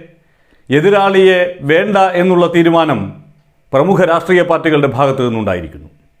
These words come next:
അവിടെ എം എൽ എ ആയിരുന്ന രമേശ് ലഡ്കെയുടെ നിര്യാണത്തെ തുടർന്ന് അദ്ദേഹത്തിൻ്റെ ഭാര്യ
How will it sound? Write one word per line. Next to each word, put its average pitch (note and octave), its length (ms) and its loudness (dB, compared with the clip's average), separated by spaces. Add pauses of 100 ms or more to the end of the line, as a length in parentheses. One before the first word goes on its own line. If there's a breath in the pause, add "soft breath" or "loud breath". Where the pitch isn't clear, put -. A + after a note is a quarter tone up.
(1200)
അവിടെ D#3+ 240 2 (480)
എം D3+ 160 0
എൽ F3+ 140 0
എ - 20 4 (140)
ആയിരുന്ന F3 320 0 (480)
രമേശ് F3 520 -2
ലഡ്കെയുടെ E3+ 580 2 (200)
നിര്യാണത്തെ E3+ 520 2
തുടർന്ന് D#3 320 0 (680 soft breath)
അദ്ദേഹത്തിൻ്റെ F3 520 0 (440)
ഭാര്യ D#3+ 360 2